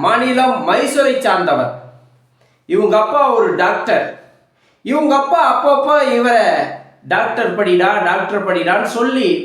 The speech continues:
பல முறை பிரெயின் வாஷ் பண்ணியிருக்காரு. "இல்ல, எனக்கு தனிமையா தான் இருக்க பிடிக்குது, அது வனத்துல இருக்க பிடிக்குது" அப்படின்னு ஒரு அப்பா கிட்ட சொல்லி சொல்லி தட்டி கழிச்சிட்டு வந்தார். நாளடைவுல அவங்க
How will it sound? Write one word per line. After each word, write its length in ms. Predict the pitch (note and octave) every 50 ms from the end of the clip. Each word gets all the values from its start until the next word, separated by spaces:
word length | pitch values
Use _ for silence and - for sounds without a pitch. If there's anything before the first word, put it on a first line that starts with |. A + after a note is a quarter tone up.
| - -
பல 160 | G3+ G#3+ A#3 C#4 C#4 C#4
முறை 260 | C4+ C4+ C4 C#4+ C4 A#3 - - - - - - - C3+ C3
பிரெயின் 300 | F#3+ A3+ - A#3+ A#3 -
வாஷ் 240 | F#3+ G3+ G#3 G3+ -
பண்ணியிருக்காரு. 480 | F#3+ F#3 F3 D#3+ - - D#3 C3+ B2 B2+ C3+ E3+
"இல்ல, 180 | G#3+ A3 G3+ F#3+ F#3 F3 D3+ - - - - - - - - _ - B2+ D#3
எனக்கு 240 | F#3 G#3 - - F3 F3 F3+
தனிமையா 440 | G3 G#3+ A#3+ C4 C4 C4 C4 B3+ B3 -
தான் 160 | A#3+ A#3 A3 G3+
இருக்க 200 | G#3 G#3 G#3+ G3 F3 F3+
பிடிக்குது, 440 | F#3 F3+ F3 F3 F3+ F3 D#3+ D3+ D3+ D3 - - - - - - - - _ _ _ _ -
அது 180 | C#3 E3 G#3+ A3+ A3 G#3 D#3+
வனத்துல 400 | F3 - C4+ C#4 C4+ C4+ C#4 B3+ A3 G#3+
இருக்க 200 | G#3+ G#3+ G#3+ A3 - -
பிடிக்குது" 480 | G3 F3+ F#3 F#3 F3 F3 F3+ E3 D#3+ D3+ C3 - - - - - - - - _ - - F3
அப்படின்னு 440 | G3+ - A#3+ B3+ B3+ C4+ C4 B3+ A#3+ A3+ A3+
ஒரு 140 | A3+ A3 G3+ F3 D#3+ C#3+ C3 B2 - - - - - - - - - - D3+
அப்பா 220 | E3 - A#3+ A#3+ A3+ A#3
கிட்ட 220 | - G3 - F#3 F3 F3+ G3+
சொல்லி 240 | G#3 G#3 A3 G#3 - G3+
சொல்லி 180 | G#3 G3+ B3 A#3+ - -
தட்டி 240 | A#3 A#3 A3+ - D4+
கழிச்சிட்டு 500 | D4+ D4 A#3 G#3 F#3 F3 F3 E3+ D3+ D3+ D3
வந்தார். 280 | C#3+ C3 C3 A#2 - - - - - - - - _ _ _ - D#3+ F#3
நாளடைவுல 680 | G#3+ A#3+ D4 D#4+ E4+ D#4+ D4+ C4+ C4 C4 C4 B3+ B3+ C4+ C4 A#3+ G#3+ - - - - D#3+ F3
அவங்க 220 | - B3 B3+ A#3